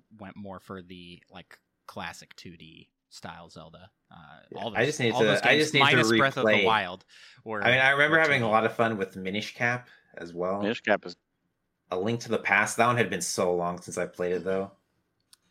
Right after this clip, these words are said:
Speaker 1: So I'm
Speaker 2: But
Speaker 1: gonna
Speaker 2: I remember those ones being a, a blast.
Speaker 1: I'll quickly
Speaker 2: But I don't
Speaker 1: run
Speaker 2: remember them
Speaker 1: through
Speaker 2: well enough to put them on my list.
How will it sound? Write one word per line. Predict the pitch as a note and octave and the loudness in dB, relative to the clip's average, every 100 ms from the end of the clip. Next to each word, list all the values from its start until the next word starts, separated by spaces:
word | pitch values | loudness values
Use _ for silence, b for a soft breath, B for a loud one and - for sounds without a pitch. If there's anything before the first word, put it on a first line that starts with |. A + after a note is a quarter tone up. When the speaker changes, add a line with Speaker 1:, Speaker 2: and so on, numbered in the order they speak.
| b b b _ | b b b _
Speaker 1:
So | - A#2+ A2+ | -6 -4 -4
I'm | A#2+ C3+ | -2 -4
Speaker 2:
But | D3 | -2
Speaker 1:
gonna | G2+ | 0
Speaker 2:
I | |
remember | A2+ A2 | 2 2
those | G2 F#2 | 0 0
ones | F2 - | -4 -8
being | E2+ | -8
a, | D#2 - | -8 -10
a | - | -12
blast. | D#2+ D#2 D#2 - - | -8 -10 -8 -10 -4
Speaker 1:
I'll | C3+ | -2
quickly | D3+ - F3 D#3 | -2 -4 -6 -2
Speaker 2:
But | G2 | 0
I | A2 | 2
don't | B2 | 2
Speaker 1:
run | A#2 | 2
Speaker 2:
remember | A2 G#2+ G2 | 2 2 2
them | F#2+ | 0
Speaker 1:
through | F2 | 0
Speaker 2:
well | F2+ | 0
enough | F2 F2 - | 0 -2 -4
to | - | -12
put | - | -14
them | E2 D#2+ | -10 -8
on | D#2 | -8
my | D2 | -10
list. | C#2 C#2+ - - | -16 -12 -10 -10